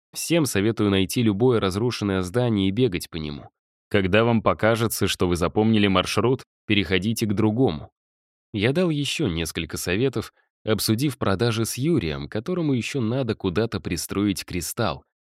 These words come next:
С блокировками от площадки он разобрался, но уже нашлись японцы, выкупившие множество артефактов. Наконец мы направились к вертолету. Клавдия продолжала очистку территории, а вот Наталья увязалась следом.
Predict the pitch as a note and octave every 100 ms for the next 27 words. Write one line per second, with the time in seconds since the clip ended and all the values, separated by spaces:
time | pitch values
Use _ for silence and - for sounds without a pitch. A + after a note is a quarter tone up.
0 | _ _ F#2+ E2+ E2+ F2 B2 C#3+ E3+ D3+
1 | C3 A#2+ A#2+ A2 - D#3 - C3+ B2 A#2
2 | B2 C3 E3 F2+ - D#2+ D#2+ A2 F#3 D#3+
3 | B2 E3 C#3+ A#2 A2 D3+ D3+ - G#2 -
4 | _ - F#2+ C#3+ C#3+ B2 B2 - G2+ F2+
5 | E2 G2 F#2+ - F#2 F2 - E2 - G#2
6 | E2 F2+ - _ _ _ _ _ _ _
7 | - G2+ F2+ F2+ G#2 B2+ - G#2 F#2+ -
8 | A2+ A#2 G#2 - G2+ G#2+ G#2+ G#2 B2 G#2+
9 | - - _ _ _ - C3+ F#3 D3+ C#3+
10 | B2+ C3 B2 A#2 A2 C3+ E2 D#2 - G2+
11 | - G2 F2+ F#2 F#2+ C#3 C3+ A#2+ - _
12 | _ - F#2+ A#2 B2+ B2 B2 E3 D3+ C3
13 | A2 G2 F#2 A2+ G2+ - - B2 G2+ D2
14 | A#1+